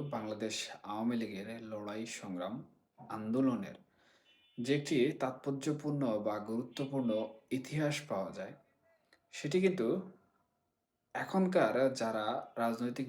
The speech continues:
বিশ্লেষক, আলোচক বা সমালোচক রয়েছেন, তারা কিন্তু অকপটে স্বীকার করেন এবং এই আন্দোলন লড়াই সংগ্রামের যে ইতিহাস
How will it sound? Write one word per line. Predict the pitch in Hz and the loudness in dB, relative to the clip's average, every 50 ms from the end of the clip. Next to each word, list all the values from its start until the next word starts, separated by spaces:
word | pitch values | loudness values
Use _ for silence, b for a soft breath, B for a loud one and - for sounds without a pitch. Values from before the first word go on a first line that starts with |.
| 117 117 | -4 -4
বিশ্লেষক, | 107 - - - 110 113 131 135 131 131 - - - 110 | -4 -6 -6 -8 -6 -4 -4 -4 -4 -6 -8 -8 -6 -4
আলোচক | 110 98 98 - - 120 - - - 117 113 107 | -4 -4 -4 -4 -8 -12 -12 -14 -14 -8 -4 -4
বা | 92 87 - - | -4 -4 -4 -6
সমালোচক | - 101 101 98 101 101 104 - - 98 104 - - | -8 -8 -6 -6 -6 -6 -8 -10 -10 -12 -12 -12 -12
রয়েছেন, | 85 82 87 90 - - - 151 - B B B B B B B B B _ | -14 -14 -12 -14 -12 -12 -14 -14 -14 B B B B B B B B B _
তারা | - 147 151 170 170 202 | 4 6 6 6 6 6
কিন্তু | 190 180 180 160 120 113 - 160 160 - - - | 2 4 4 4 4 6 4 4 2 0 -2 -2
অকপটে | - - - 160 143 - - 110 104 - 101 143 190 - - - _ _ _ _ - - | -2 0 0 0 0 2 0 -2 -2 0 -2 -2 -2 -4 -8 -18 _ _ _ _ -12 -10
স্বীকার | - - 117 - 113 110 107 104 98 | -8 -8 -4 0 0 0 0 -2 -4
করেন | 98 107 123 156 175 - - - - 143 | -4 -4 -4 -4 -6 -8 -8 0 0 2
এবং | 147 147 156 185 185 - B B B B B B B B B B B - | 4 4 2 2 0 -4 B B B B B B B B B B B 0
এই | 143 165 175 170 - - 147 | 4 6 6 6 6 6 4
আন্দোলন | 151 156 156 175 185 196 202 196 185 180 156 | 4 6 6 6 6 6 6 6 6 4 4
লড়াই | 131 120 123 139 147 147 - - - | 6 6 6 4 4 2 2 0 0
সংগ্রামের | 151 143 143 143 139 135 139 139 135 135 123 | 0 2 2 4 2 4 2 2 2 0 0
যে | 123 127 113 104 101 - 101 | 0 0 2 2 2 0 -2
ইতিহাস | 113 - 131 127 135 127 120 | -6 -6 -6 -4 -4 -4 -4